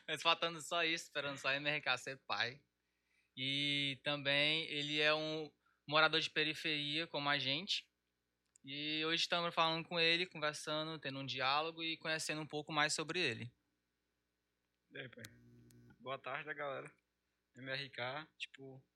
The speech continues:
Speaker 2: faz um tempo, né, que já tô parado das poesias, porque eu tô investindo em outras coisas, né, tipo, abrir minha loja virtual, em breve tô abrindo a física, tipo, só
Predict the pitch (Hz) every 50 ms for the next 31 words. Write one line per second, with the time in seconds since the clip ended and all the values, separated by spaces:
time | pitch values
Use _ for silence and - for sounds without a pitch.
0 | _ _ _ _ _ - 135 139 139 156 156 156 - 156 156 151 147 147 151 143
1 | 139 147 139 135 - 147 143 - 143 135 131 139 143 143 143 139 135 135 135 -
2 | - - 135 135 135 131 120 123 127 135 143 156 156 - - - _ _ _ -
3 | 123 120 143 139 139 139 143 143 139 139 139 139 139 147 143 135 - 147 143 143
4 | - 143 139 135 135 139 - 143 139 - - - 120 135 143 - - 135 131 131
5 | 120 - - 131 131 131 127 - _ _ _ _ - 135 131 131 139 139 135 131
6 | 131 131 131 135 135 135 123 135 139 131 - 131 120 120 123 131 143 151 156 147
7 | 131 120 123 123 131 127 - - 135 131 135 135 135 135 127 123 127 - - 123
8 | 127 147 147 156 156 - 147 139 - - - - 127 123 - 131 127 135 143 156
9 | 160